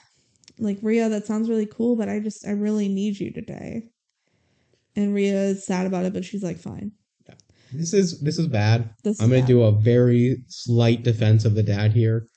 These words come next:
Speaker 1: What?
Speaker 2: When the dad was saying, like, "Hey, we're gonna be busy for the next two weeks. I need to know if I can rely on you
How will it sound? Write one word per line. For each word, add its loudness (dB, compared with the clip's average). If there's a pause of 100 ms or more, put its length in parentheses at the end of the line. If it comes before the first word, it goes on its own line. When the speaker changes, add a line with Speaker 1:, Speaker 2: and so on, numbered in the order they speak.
(160)
Speaker 1:
What? 0
Speaker 2:
When 2
the 4
dad 0
was 0
saying, 4
like, 4
"Hey, 4
we're 6
gonna 6
be 2
busy -2
for -4
the -4
next -4
two 0
weeks. 0
I 0
need 2
to -2
know -2
if -4
I -4
can -4
rely -4
on -2
you -2